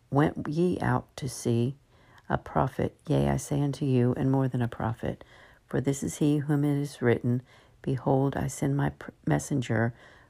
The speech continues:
before thy face, which shall prepare the way before thee.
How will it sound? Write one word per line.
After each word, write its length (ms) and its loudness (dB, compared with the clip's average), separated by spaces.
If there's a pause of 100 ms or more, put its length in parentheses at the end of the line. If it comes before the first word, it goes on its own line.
before 380 0
thy 180 0
face, 480 -2 (440)
which 420 -2
shall 300 0
prepare 480 -2
the 120 0
way 300 2
before 420 0
thee. 300 -2